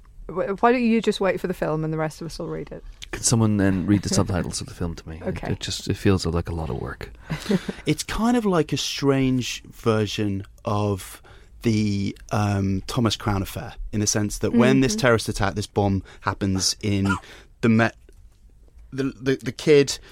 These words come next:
Speaker 3: takes, um, a Carol Fabritius painting off the wall
Speaker 1: Yeah.
Speaker 3: in his sort of post-traumatic stress si-, uh, state of mind, and he keeps it through decades.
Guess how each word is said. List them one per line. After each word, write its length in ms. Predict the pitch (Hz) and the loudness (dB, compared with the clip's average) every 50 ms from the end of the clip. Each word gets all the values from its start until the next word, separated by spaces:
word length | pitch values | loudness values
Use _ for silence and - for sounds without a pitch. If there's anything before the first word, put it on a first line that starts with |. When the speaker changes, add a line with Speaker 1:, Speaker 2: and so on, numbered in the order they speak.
| - - - - - - - | -20 -20 -20 -20 -20 -14 -8
Speaker 3:
takes, 600 | - - 147 127 120 110 - - - - - - - - - - - - - - | -2 2 2 2 2 0 0 -2 -2 -2 -2 -4 -10 -18 -20 -20 -20 -10 -4 -2
um, 360 | 110 107 107 104 104 104 - - | 0 2 2 2 0 -2 -4 -6
a 100 | - 110 - - - - - | -8 -8 -8 -10 -16 -8 -4
Carol 380 | - - 143 139 131 127 123 107 | -2 0 2 2 4 2 2 0
Fabritius 880 | - - 120 101 - 127 120 - - - 104 95 - - - - - - - - - - - | 0 -2 -2 0 0 0 0 -2 -4 -6 -4 -4 -2 -2 -4 -4 -8 -12 -18 -20 -20 -10 -6
painting 560 | - 107 98 98 90 - - - - 131 - - - | -6 -4 -4 -4 -4 -6 -6 -8 -12 -14 -16 -10 -8
off 160 | - 101 - | -8 -6 -2
the 80 | - 107 | 0 0
wall 480 | 98 98 95 95 87 85 76 73 - - | 2 2 2 2 2 0 -2 -4 -6 -4
Speaker 1:
Yeah. 60 | - 107 | -2 0
Speaker 3:
in 60 | 98 | 0
his 100 | 95 - | 0 0
sort 100 | - 95 | 0 0
of 60 | 87 | 2
post-traumatic 520 | - - 101 - - 104 95 90 90 90 - | 2 2 2 2 2 0 0 2 0 -2 -2
stress 460 | - - 98 92 90 - - - - - - - - - | -4 -4 -4 -4 -2 -4 -6 -6 -8 -12 -18 -20 -16 -12
si-, 580 | - - - - - - - - - - 104 - - | -8 -6 -4 -2 -2 0 0 0 -2 -2 -4 -4 -2
uh, 580 | - 98 92 90 92 90 90 - 73 - - - | -2 -2 -2 -2 -2 -2 -4 -6 -6 -6 -6 -4
state 300 | - - - 123 92 92 | -4 -2 -2 -2 -2 -2
of 80 | 87 95 | -2 -2
mind, 380 | 101 92 90 90 90 85 - - - - - - - | -2 -2 -2 -4 -6 -8 -10 -12 -16 -20 -20 -8 -2
and 80 | 107 107 | -2 -2
he 40 | 104 | -2
keeps 360 | - - 98 87 - - - | 0 0 0 0 0 -2 -6
it 120 | 82 - - - - - - - - | -6 -8 -12 -18 -20 -20 -20 -20 -8
through 540 | - - 113 110 107 101 101 98 98 95 90 - - - - - | -2 2 2 4 4 4 2 2 0 -2 -6 -10 -16 -20 -12 -4
decades. 680 | - 127 110 - - - - - - - - - - | -2 -2 -2 -2 -6 -14 -14 -14 -12 -10 -8 -8 -10